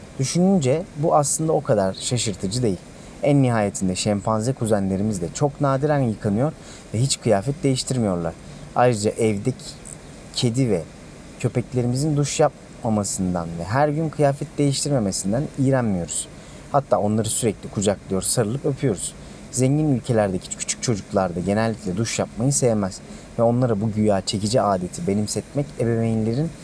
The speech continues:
yıllarca süren uğraşlarını ve disipline etme çabalarını gerektirir. Her şey beklentilerle alakalıdır. Eğer mutluluk beklentiyle alakalıysa toplumumuzun iki temel direği medya ve reklamcılık farkında olmadan da olsa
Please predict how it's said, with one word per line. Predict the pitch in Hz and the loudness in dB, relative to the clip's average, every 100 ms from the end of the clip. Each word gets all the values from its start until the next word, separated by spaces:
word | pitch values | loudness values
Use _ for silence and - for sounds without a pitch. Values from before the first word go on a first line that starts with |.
| - - - | -18 -16 -2
yıllarca | 127 135 135 107 | 2 6 6 4
süren | 98 - 117 | 0 0 0
uğraşlarını | 113 101 92 - - 90 123 170 - - - 147 | 2 0 0 -2 -2 0 0 -2 -6 -16 -6 -2
ve | 143 | 0
disipline | 135 - 147 147 | 0 -2 0 2
etme | 123 95 | 2 -2
çabalarını | 95 104 92 87 127 | -2 0 0 0 2
gerektirir. | 135 101 - 90 87 - - - - - | 2 2 0 -4 -4 -8 -14 -16 -6 2
Her | 185 | 4
şey | 180 180 | 4 2
beklentilerle | 147 143 147 143 139 143 135 107 95 | 2 2 0 0 2 4 4 2 0
alakalıdır. | - 98 92 - 85 80 - - - - - - | 0 0 0 -2 -4 -6 -12 -16 -16 -16 -6 4
Eğer | 139 | 4
mutluluk | 113 117 139 139 - | 4 0 -2 -2 0
beklentiyle | 131 - 127 127 123 98 | -2 0 0 2 2 2
alakalıysa | 90 90 92 87 - 139 160 - - - | 2 0 -2 -4 -2 0 0 -4 -12 -6
toplumumuzun | - 127 - 123 117 104 92 - | -4 -2 0 0 0 0 -2 -4
iki | - 139 | -4 0
temel | 123 127 127 104 | 2 2 0 0
direği | 87 85 90 | -2 -2 2
medya | 123 113 104 | 2 2 2
ve | 95 | 2
reklamcılık | 92 - 90 87 92 113 - - - - - | 0 -2 -4 -4 -2 -2 -4 -8 -16 -16 -4
farkında | - 143 139 127 107 | 4 4 4 2 4
olmadan | 143 143 98 92 | 4 4 2 -2
da | 87 85 87 | -4 -6 -4
olsa | 87 - 147 | -2 0 0